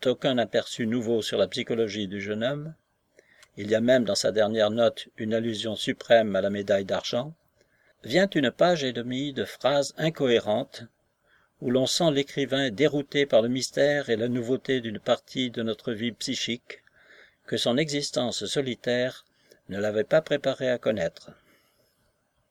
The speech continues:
C'est alors seulement, et pour la première fois, qu'il s'adresse directement à la lectrice, toujours proche de sa pensée, et qu'il s'efforce d'exprimer en phrases hachées, pleines de stupeur et d'effroi, «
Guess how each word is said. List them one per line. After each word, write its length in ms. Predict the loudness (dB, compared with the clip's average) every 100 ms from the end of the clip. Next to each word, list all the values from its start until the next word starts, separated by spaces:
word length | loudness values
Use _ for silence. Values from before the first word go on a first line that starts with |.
| _ _ _ _
C'est 280 | -6 4 6
alors 300 | 8 8 6
seulement, 520 | 0 -2 0 -2 -4 -12
et 80 | -6
pour 140 | 4
la 100 | 6
première 360 | 6 4 0 -2
fois, 320 | 2 4 4 0 _ _ _ _
qu'il 120 | -4
s'adresse 400 | 2 4 6 4
directement 600 | 2 2 0 0 -2 0
à 60 | 2
la 120 | 4
lectrice, 720 | 4 0 -8 -6 -4 -2 -4 -8 _ _ _
toujours 320 | -2 0 0 4
proche 360 | 8 8 6
de 100 | -4
sa 180 | -4 -4
pensée, 500 | -2 -4 -4 -4 -6 -8 _ _ _ _
et 100 | -14
qu'il 200 | -6 -4
s'efforce 460 | -4 -4 0 0 0
d'exprimer 640 | -2 -4 -4 -4 -2 -2 -4
en 140 | -10
phrases 500 | -6 0 2 0 -4 -6
hachées, 500 | -4 -4 -2 -2 -4 -8 _ _
pleines 260 | 4 6 6
de 100 | 0
stupeur 600 | -4 -8 -6 2 4 4
et 40 |
d'effroi, « 560 | 0 -4 -2 4 6 4